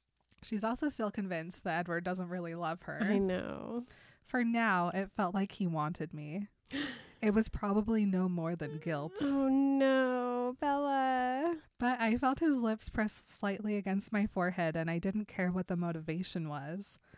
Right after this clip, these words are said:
Speaker 1: At least I could be with him again before I died. That was better than a long life.
Speaker 2: I can't. I can't even, like,
Speaker 1: <sighs>
Speaker 2: breathe.
Speaker 1: I wished I could ask him exactly what was going to happen now.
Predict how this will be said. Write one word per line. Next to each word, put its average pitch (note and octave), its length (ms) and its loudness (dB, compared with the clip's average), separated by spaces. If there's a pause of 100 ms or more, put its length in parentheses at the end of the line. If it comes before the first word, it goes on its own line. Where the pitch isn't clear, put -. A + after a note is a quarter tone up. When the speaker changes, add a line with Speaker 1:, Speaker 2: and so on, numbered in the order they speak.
(280)
Speaker 1:
At G#3 200 -2
least A#3+ 260 4
I C#4+ 80 4
could C#4 200 0
be A3+ 140 4
with A3+ 180 4
him G3+ 140 4
again E3 300 2
before E3+ 380 0
I D#3+ 160 -2
died. C#3 500 -4
That D#3+ 160 -2
was F#3+ 180 0
better E3+ 360 0
than D#3 180 -2
a D3 80 -2
long D3 340 -2
life. C#3 600 -4 (480)
Speaker 2:
I A#3 80 -2
can't. F#3+ 440 -4
I - 100 4
can't D4+ 220 6
even, C4 300 6
like, G#3 240 -2
Speaker 1:
<sighs> - 20 -14
Speaker 2:
breathe. G3 460 0 (320)
Speaker 1:
I A3+ 140 4
wished C4+ 260 2
I E4+ 60 2
could D#4+ 160 2
ask G#3 280 2
him G3+ 140 0
exactly F#3 460 0
what E3 140 -2
was F3+ 120 -2
going E3+ 240 -2
to E3+ 80 -2
happen D#3+ 360 -4
now. D3 420 -2